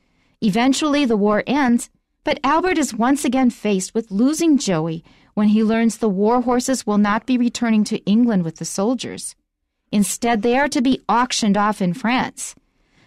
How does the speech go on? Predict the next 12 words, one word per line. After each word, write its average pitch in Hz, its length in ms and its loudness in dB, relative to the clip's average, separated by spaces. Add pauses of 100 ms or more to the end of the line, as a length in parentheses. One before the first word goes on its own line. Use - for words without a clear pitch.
The 214 100 -4
soldiers 339 540 -2
gather 240 500 -2
money 208 360 2
together 190 560 -2
and 180 180 -2
try 247 300 -2
to 302 100 0
buy 220 400 0
Joey 160 440 -6
for - 280 -6
Albert, 185 440 -2